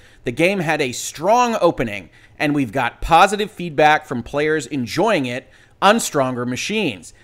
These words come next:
Again, you want to set things positively. You want people to feel good about your company, even though this is clearly an emergency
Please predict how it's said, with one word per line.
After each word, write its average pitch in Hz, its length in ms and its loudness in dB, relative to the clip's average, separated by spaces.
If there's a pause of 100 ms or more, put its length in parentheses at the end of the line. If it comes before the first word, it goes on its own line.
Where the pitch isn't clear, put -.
(120)
Again, 139 200 0
you 143 80 0
want 160 140 2
to 160 60 -6
set - 260 0
things 233 220 0
positively. 190 640 4
You 196 120 -2
want 165 220 0
people 202 280 -6
to 196 80 -2
feel 202 220 -2
good 190 220 0
about 165 260 2
your 151 80 -8
company, 160 400 -2
even 156 220 -4
though 151 140 0
this 143 200 -8
is 135 80 -12
clearly 139 360 -4
an 127 80 -4
emergency 123 640 -8